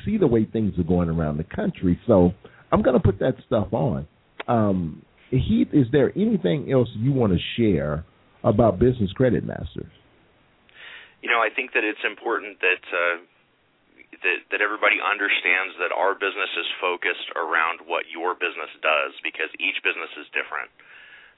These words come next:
Speaker 2: So when we're looking at financing options moving down the road,
Speaker 1: Yeah.
Speaker 2: it makes sense, it makes sense to tell us what your big plans are. Tell us what you're really looking to do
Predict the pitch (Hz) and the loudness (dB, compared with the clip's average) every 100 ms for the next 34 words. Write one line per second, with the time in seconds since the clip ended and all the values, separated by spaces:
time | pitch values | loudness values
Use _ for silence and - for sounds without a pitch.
0 | - 90 85 85 90 90 - 95 90 - | -6 -4 -4 -4 -4 -4 -4 -2 -2 0
1 | 87 90 87 - 92 87 - 98 87 90 | 0 2 0 -4 -2 -2 -2 -8 -8 -8
2 | 85 90 82 87 80 80 87 - - _ | -6 -2 0 0 -2 0 -2 -4 -16 _
3 | _ - - 147 156 117 71 95 - 107 | _ -20 -14 2 2 4 2 0 0 0
4 | 98 92 - 92 87 104 110 - 110 110 | 0 -2 -6 -4 2 0 0 0 -2 -2
5 | - - - 107 117 85 95 - 92 95 | -12 -2 0 4 4 4 2 0 -4 -4
6 | 85 85 _ 95 - - 92 98 95 - | -2 -4 _ -2 -2 -2 0 0 -4 -4
7 | 71 - - _ - 104 107 104 - 92 | -4 -6 -20 _ -4 -2 0 -4 -6 -4
8 | 87 85 90 101 101 92 87 92 - 95 | -4 -6 -6 -4 -4 -6 -8 -12 -4 -4